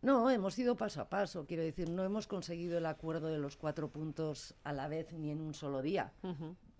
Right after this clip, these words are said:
Speaker 1: Ha ido paulatinamente, entonces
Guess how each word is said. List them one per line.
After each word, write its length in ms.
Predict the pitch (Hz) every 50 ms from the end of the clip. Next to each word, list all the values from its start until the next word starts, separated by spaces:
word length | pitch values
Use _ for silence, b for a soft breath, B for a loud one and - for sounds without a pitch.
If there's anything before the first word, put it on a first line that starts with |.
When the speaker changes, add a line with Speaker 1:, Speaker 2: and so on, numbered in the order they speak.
| - -
Speaker 1:
Ha 140 | - - 180
ido 220 | 170 170 196 190
paulatinamente, 1000 | - 180 175 165 170 165 151 151 - 190 185 175 151 156 185 226 220 160 156 165 190 208
entonces 760 | 175 165 151 156 151 151 147 - 165 170 165 170 151 -